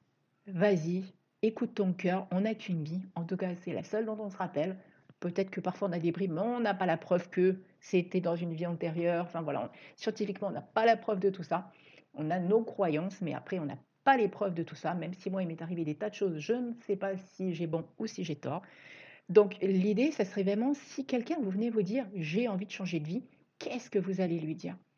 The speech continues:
Est-ce que vous allez être dans le contexte, ah non, non, non, surtout fais pas ça, ça craint, euh, t'as pas de boulot, t'es pas sûr de ce que tu vas faire, ou c'est, vis ta vie,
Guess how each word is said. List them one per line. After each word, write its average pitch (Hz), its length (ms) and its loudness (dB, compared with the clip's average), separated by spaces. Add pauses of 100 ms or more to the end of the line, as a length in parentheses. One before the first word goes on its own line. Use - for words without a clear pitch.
(600)
Est-ce 233 240 0
que 208 80 2
vous 165 160 0
allez 180 100 4
être 180 160 2
dans 175 100 2
le 185 60 -2
contexte, 190 420 -2
ah 202 80 4
non, 208 140 0
non, 160 100 0
non, 165 140 -4
surtout 190 280 -8
fais 175 160 -2
pas 160 120 -8
ça, 175 260 -2
ça 180 200 -6
craint, 190 480 -2
euh, 143 60 0
t'as 143 140 -6
pas 143 140 -6
de 156 60 -8
boulot, 190 360 6
t'es 190 140 -2
pas 165 100 -6
sûr 160 180 -8
de 151 60 -6
ce 156 80 -10
que - 80 -10
tu 160 140 -12
vas 147 100 -4
faire, 196 240 -4
ou 165 60 -4
c'est, 185 240 -2 (560)
vis 180 240 -4
ta 160 140 -2
vie, 151 160 -8